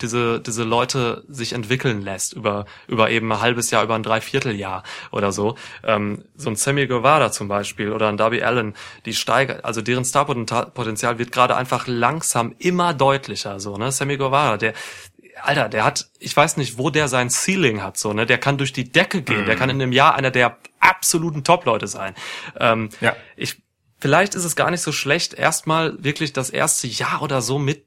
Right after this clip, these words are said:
Speaker 1: mit eben den Etablierten zu gehen, ähm, und diesen sicheren Weg zu haben und dann quasi Profit daraus zu schlagen, äh, dass die anderen, dass die jungen Leute sich schon, ähm, in diesem Jahr aber auch schon irgendwie gezeigt haben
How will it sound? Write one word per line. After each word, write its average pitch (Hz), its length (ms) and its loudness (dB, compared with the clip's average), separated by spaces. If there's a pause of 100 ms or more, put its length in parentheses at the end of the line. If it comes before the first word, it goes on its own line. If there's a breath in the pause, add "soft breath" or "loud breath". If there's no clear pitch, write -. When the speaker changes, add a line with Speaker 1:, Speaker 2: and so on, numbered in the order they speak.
(120)
Speaker 1:
mit 151 260 -2
eben 147 280 0
den 135 160 0
Etablierten 139 760 0
zu - 180 -4
gehen, 135 320 2 (320 loud breath)
ähm, 120 340 0 (360 soft breath)
und 127 200 -2
diesen 120 220 -2
sicheren 120 420 2
Weg 127 240 2
zu 110 160 -2
haben 135 320 2 (540 loud breath)
und - 240 -2
dann 160 260 4
quasi 131 540 0 (100)
Profit - 420 -4
daraus 107 380 4
zu - 80 -6
schlagen, 117 500 2 (100)
äh, 113 260 2
dass 127 240 0
die - 140 -4
anderen, 131 340 2
dass - 140 -6
die 113 100 -6
jungen 151 260 2
Leute 107 280 2
sich 113 200 0
schon, 117 280 0 (340 loud breath)
ähm, 117 180 0
in 123 100 0
diesem 127 180 -2
Jahr 123 180 6
aber 131 220 4
auch 180 200 0
schon 123 240 2
irgendwie 156 540 -2
gezeigt 156 500 0
haben 101 320 -2